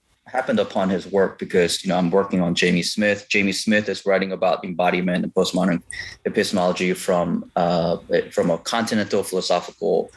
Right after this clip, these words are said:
tradition. Uh, whereas Drew is, and I found Drew because he was coming up with the same ideas,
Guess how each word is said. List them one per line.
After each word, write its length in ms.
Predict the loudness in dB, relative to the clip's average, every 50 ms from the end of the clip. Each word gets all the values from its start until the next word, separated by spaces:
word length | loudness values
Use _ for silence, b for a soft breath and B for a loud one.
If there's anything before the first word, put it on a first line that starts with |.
| B B B B
tradition. 680 | -6 -4 0 0 2 2 2 2 2 2 0 0 -2 B B B B B B _ _ -2
Uh, 280 | 0 2 2 0 0
whereas 460 | -2 -2 0 2 2 2 2 0 -2
Drew 420 | -4 -4 -2 0 0 2 2 2 2
is, 220 | 0 0 -2 -6 -8 -8 -6 -2
and 140 | 0 0 0
I 60 | 0
found 300 | 0 0 0 0 -2 -2 -4
Drew 260 | -2 -2 0 0 0
because 240 | -2 -2 -2 -2 0
he 140 | 0 0
was 180 | 0 2 0 0
coming 380 | -2 -4 -2 0 2 2 2 2
up 160 | 0 0 -4
with 80 | -6
the 80 | -8 -6
same 300 | -4 -2 0 2 2 2
ideas, 540 | 2 0 0 -2 0 0 0 0 0 -2